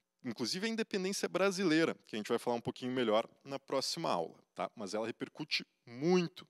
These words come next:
na época, isso é bem importante. E a gente falou dessa questão, né, dos escravizados, mas e as mulheres? A gente viu a Declaração dos Direitos do Homem e do Cidadão, mas aquela paridade jurídica, ela valia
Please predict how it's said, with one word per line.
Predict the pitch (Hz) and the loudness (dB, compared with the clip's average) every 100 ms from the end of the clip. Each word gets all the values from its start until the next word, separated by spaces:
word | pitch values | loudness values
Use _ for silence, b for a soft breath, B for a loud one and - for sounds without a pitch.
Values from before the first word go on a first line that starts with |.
| - | -12
na | 131 120 | -4 -4
época, | 82 - | -4 -8
isso | - - | -8 -4
é | 101 | -4
bem | 85 90 | -4 -4
importante. | 98 120 - - - - - _ _ _ _ _ _ _ _ _ _ _ _ _ b b b b b | -4 -4 -6 -12 -12 -16 -16 _ _ _ _ _ _ _ _ _ _ _ _ _ b b b b b
E | 170 | 4
a | |
gente | 180 196 - _ _ | 4 2 -2 _ _
falou | - 175 143 | -2 2 6
dessa | 139 131 131 | 6 4 0
questão, | 135 - - 113 | 0 0 0 0
né, | 87 - _ _ _ _ _ | -2 -8 _ _ _ _ _
dos | - 107 | -8 -4
escravizados, | 110 - 107 85 78 117 147 98 - - b b b b | -2 2 0 0 0 2 2 0 -8 -12 b b b b
mas | 156 160 | -2 2
e | |
as | 202 165 | 2 2
mulheres? | 175 156 98 85 - - - | -2 2 4 2 -2 -8 -8
A | 113 | -6
gente | 113 - | -4 -2
viu | 110 | 0
a | 139 | 0
Declaração | 147 147 135 - 143 | 2 0 0 0 -4
dos | 135 | -2
Direitos | 123 127 113 - | 0 0 0 -2
do | - 139 | -6 2
Homem | 127 123 170 175 _ | 6 6 4 -4 _
e | 160 | -10
do | 147 | -4
Cidadão, | 147 - 160 175 120 120 - _ b b b b b b - | -2 0 0 0 -2 -4 -6 _ b b b b b b -2
mas | 120 113 | 0 0
aquela | - 151 | 0 0
paridade | 151 156 143 143 135 | 0 -2 2 0 0
jurídica, | 123 123 175 - | -4 -4 -4 -2
ela | 135 | 0
valia | 117 110 113 139 175 | 2 0 0 -4 -6